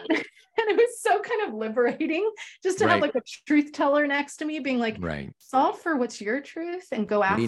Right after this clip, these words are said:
Speaker 2: into
Speaker 1: it,
Speaker 2: it.
Speaker 1: and we will
Speaker 2: Yeah.
Speaker 1: support you in it." And I had a
Speaker 2: Mm-hmm.
Speaker 1: great, I had a great cadre of women who helped me through that. And that I believe deeply in. So there's no formula. I think it's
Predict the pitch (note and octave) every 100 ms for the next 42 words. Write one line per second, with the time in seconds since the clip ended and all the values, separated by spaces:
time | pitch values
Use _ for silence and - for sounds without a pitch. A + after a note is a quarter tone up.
0 | A#3 - G#3 G3 G#3 A#3+ A#3+ A#3 D#3 B3
1 | B3 F#3 C#3 A2+ - _ _ - A#3 A#3+
2 | A#3 A#3 A3 G3+ A3 A3 - - G#3 G#3+
3 | G#3 F#3+ G#3+ G#3+ - G#3+ G3+ G3+ F#3 G3
4 | G3 F#3+ D#3 F#3+ F#3 - - _ - G3+
5 | G#3 G3+ F#3+ F3+ G#3 F#3 D3 E3+ F#3 F#3
6 | - F#3 F3+ F3 F3+ E3 - E3 E3 A3
7 | A3+ A#3 A#3 - F#3+ F3+ F3 - G3 F3
8 | G3 G3 - F#3+ F#3+ G3+ A3 - E3+ F#3
9 | F#3 -